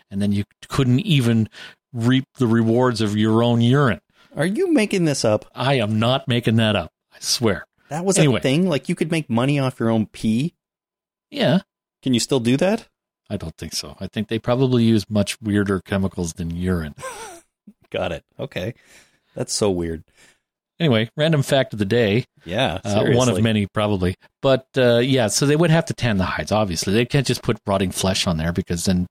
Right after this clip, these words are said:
Speaker 1: you might as well just cover your face in meat.
Speaker 2: Uh, but, I mean,
Speaker 1: Right?
Speaker 2: people were doing that anyways. They were covering themselves in zombie guts to blend in.
Speaker 1: But these
Speaker 2: Uh,
Speaker 1: were, these looked like they were,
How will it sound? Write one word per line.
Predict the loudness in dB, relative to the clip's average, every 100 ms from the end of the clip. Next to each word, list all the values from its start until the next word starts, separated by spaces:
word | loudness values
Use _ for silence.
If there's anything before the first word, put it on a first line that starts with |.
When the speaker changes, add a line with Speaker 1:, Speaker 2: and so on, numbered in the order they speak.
| _ -4
Speaker 1:
you |
might | -2
as | 0
well | -2
just | -4
cover | -4 0
your | 0 0
face | -2 -2 -2
in | -4 -6 _ _
meat. | -4 -2 -2 -4 -18 _ _ _
Speaker 2:
Uh, | -10 -4
but, | -2
I | 2
mean, | 0
Speaker 1:
Right? | 0
Speaker 2:
people | -4 0
were | 0
doing | 2 2
that | 2 2
anyways. | 0 -2 -4
They | -2
were | -4
covering | 0 0 2 0
themselves | 0 0 0 0 -2
in | -2 -4 -8 -20 -10
zombie | -4 -2 -2
guts | -4 -4 -6
to | -10
blend | -6 -4 -2 -2
in. | -2 -4 -12 _ _ _ _
Speaker 1:
But | -2
these | 0 2
Speaker 2:
Uh, | 0
Speaker 1:
were, | -2 0
these | 0 2
looked | 0 0
like | -2 0
they | 0
were, | 2 2